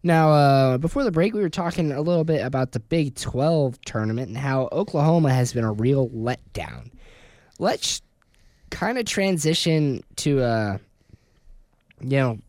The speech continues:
the actu-, the, you know, actual N C double A tournament. And let's just kinda look at what, uh, what bracketology has, you know, all the big teams at right now. <coughs> I'm looking and, uh,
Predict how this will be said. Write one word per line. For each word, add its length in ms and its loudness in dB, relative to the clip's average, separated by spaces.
the 460 -4
actu-, 360 -6
the, 160 -6
you 160 -6
know, 120 -8
actual 380 -6
N 200 0
C 200 -4
double 280 0
A 140 0
tournament. 500 -6
And 240 0
let's 180 -4
just 140 -10
kinda 200 0
look 140 -2
at 220 -2
what, 340 -2
uh, 340 2
what 380 -4
bracketology 800 -2
has, 480 -2
you 160 -4
know, 320 -6
all 160 0
the 100 -4
big 320 -6
teams 360 -4
at 160 -4
right 180 -6
now. 340 -8
<coughs> 1200 -16
I'm 200 0
looking 500 -4
and, 460 -2
uh, 360 0